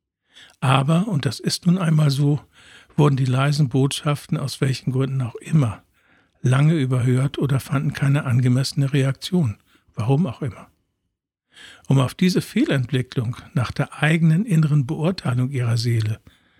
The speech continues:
hinzuweisen, blieb der Depression nichts anderes übrig, als deutlicher zu werden. Denn sie ist schließlich nur besorgt um ihre seelische Gesundheit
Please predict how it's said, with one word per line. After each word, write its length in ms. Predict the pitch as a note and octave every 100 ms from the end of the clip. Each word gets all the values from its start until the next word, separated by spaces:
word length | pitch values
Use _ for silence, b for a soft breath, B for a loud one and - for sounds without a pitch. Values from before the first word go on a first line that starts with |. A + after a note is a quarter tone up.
| b b
hinzuweisen, 840 | E3+ F3 - B2 A#2 G#2 B2 E3
blieb 160 | C3+ D#3
der 120 | C#3+
Depression 540 | C3 B2+ C3+ - C#3
nichts 180 | C#3 C3
anderes 320 | C#3 C#3+ C#3
übrig, 400 | E3+ D#3+ E3+ B2+ _ B B
als 200 | B D3
deutlicher 460 | - E3 D#3+ A#2 B2+
zu 120 | - -
werden. 260 | B2+ A2+ - _ _ _ _ _ B B B B
Denn 180 | C#3+ C3+
sie 120 | D3
ist 80 | D#3
schließlich 540 | - C#3+ D3+ - D#3
nur 160 | D3 B2+
besorgt 480 | B2+ B2 C#3+ D3 -
um 100 | D3
ihre 220 | C3+ C3
seelische 440 | B2 B2+ C3+ -
Gesundheit 680 | B2+ B2+ D3 D#3 C3 A#2+ -